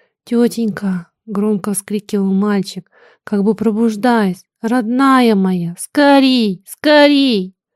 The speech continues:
Он повернул к ней глаза, полные тоски и муки. «Скоро теперь, да, да!» успокаивала она.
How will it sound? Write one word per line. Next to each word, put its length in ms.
Он 240
повернул 500
к 80
ней 140
глаза, 680
полные 560
тоски 580
и 120
муки. 480
«Скоро 600
теперь, 560
да, 560
да!» 540
успокаивала 1120
она. 300